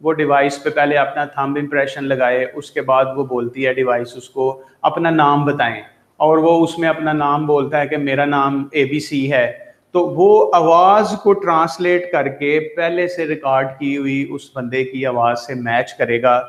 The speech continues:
और वो इसको clear करेगा कि हाँ, physically ये बंदा ही present है और वो आपकी attendance mark कर देगा।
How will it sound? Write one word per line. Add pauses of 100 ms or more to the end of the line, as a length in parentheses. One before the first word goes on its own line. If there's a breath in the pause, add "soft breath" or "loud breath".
(340 loud breath)
और
वो
इसको (360)
clear
करेगा
कि
हाँ,
physically
ये
बंदा
ही
present
है (180 loud breath)
और
वो
आपकी
attendance
mark
कर
देगा।